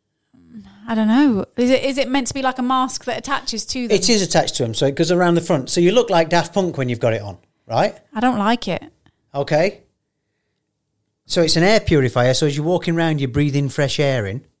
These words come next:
Speaker 2: Yeah? Everybody's going mad about this today. The first thing I put on Twitter today, if you check it out,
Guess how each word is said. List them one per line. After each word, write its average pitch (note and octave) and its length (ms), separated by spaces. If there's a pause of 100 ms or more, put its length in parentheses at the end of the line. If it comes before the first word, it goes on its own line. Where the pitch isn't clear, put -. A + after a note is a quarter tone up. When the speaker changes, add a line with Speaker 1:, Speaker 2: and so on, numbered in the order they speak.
(320)
Speaker 2:
Yeah? C3 260 (1040)
Everybody's G#3 460
going F3+ 220
mad F#3 160
about C#3 300
this A2+ 200
today. G#2 380 (880)
The D3+ 80
first A3+ 360
thing G3 200
I E3+ 120
put D#3+ 220
on B2+ 160
Twitter C3+ 300
today, A2 600
if A#2 140
you A2+ 60
check - 280
it B2 80
out, G#2+ 300